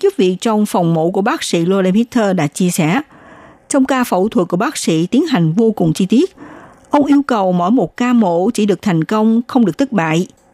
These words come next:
Cho nên chỉ với một ca mổ cắt bỏ lá phổi thôi thì đều phải kéo dài tới hơn bảy, tám tiếng đồng hồ mới xong.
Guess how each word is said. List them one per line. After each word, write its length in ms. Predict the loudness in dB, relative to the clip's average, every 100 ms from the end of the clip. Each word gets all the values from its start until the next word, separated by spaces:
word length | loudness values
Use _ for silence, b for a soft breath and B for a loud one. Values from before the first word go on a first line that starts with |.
| _
Cho 140 | -2 2
nên 260 | 4 2
chỉ 220 | 0 0 0
với 180 | 0
một 180 | 0 -2
ca 160 | -2 2
mổ 260 | 2 0
cắt 260 | -2 -6 -2
bỏ 220 | -2 0
lá 200 | -2 -2 -2
phổi 300 | -4 -4 -4
thôi 380 | -2 0 0 -2
thì 240 | -2 -2
đều 180 | -2 -4
phải 300 | -4 -4 -2
kéo 180 | -2 -2
dài 220 | 0 -2 -2
tới 180 | -2 0
hơn 240 | 0 0
bảy, 180 | -2 -2
tám 220 | -2 -2
tiếng 140 | 2 2
đồng 160 | 2
hồ 160 | 2 2
mới 140 | 0
xong. 320 | 0 0 0